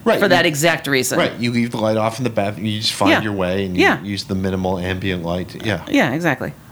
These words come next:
Speaker 1: Yeah. But they, uh, because it's T V, right, you have to switch
Speaker 2: Yeah.
Speaker 1: it on. Although I feel like they don't have to do that 'cause they always illuminate even the night shots anyway,
Speaker 2: Nah.
Speaker 1: so.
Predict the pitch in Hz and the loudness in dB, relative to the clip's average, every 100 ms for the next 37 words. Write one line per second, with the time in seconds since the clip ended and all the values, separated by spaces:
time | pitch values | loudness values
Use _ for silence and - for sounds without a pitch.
0 | - - - - - - - - - - | -20 -20 -20 -18 -12 -12 -12 -20 -14 -10
1 | 605 539 587 539 587 571 - - - - | -10 -10 -14 -16 -20 -20 -20 -20 -20 -20
2 | - - - - - 101 151 160 113 110 | -20 -18 -16 -8 -6 -2 0 2 2 0
3 | 104 110 107 104 95 - 107 101 127 95 | 0 -2 0 -4 -6 -2 -2 0 0 0
4 | 95 95 92 - - 127 110 113 - 175 | 0 -2 -2 -2 0 0 2 0 0 0
5 | 208 202 190 214 180 170 170 - - - | 2 0 0 0 2 0 -2 -12 -18 -20
6 | - - - - - - - - 208 165 | -20 -20 -20 -20 -20 -20 -10 -2 0 0
7 | 135 143 - 113 123 127 127 - 127 87 | -2 -2 -2 2 2 2 -2 2 2 2
8 | 147 135 104 113 117 113 110 107 107 113 | 0 0 0 0 0 2 0 0 -2 -2
9 | 104 95 95 98 - - 95 95 - 156 | -2 0 -2 -2 -2 -2 -2 -4 -4 -2
10 | 139 104 185 180 175 165 - | 0 0 2 2 2 -2 -6